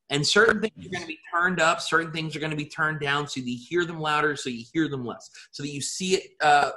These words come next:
more or you see it less. We're gonna add shadow here. We're gonna do this, all kinds of crazy post-production for shit that was recorded on a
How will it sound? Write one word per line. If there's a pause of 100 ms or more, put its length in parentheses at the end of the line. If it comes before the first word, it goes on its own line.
(120)
more
or
you
see
it
less. (280)
We're
gonna (240)
add
shadow
here.
We're
gonna
do
this, (260)
all
kinds
of
crazy
post-production
for
shit
that
was
recorded
on
a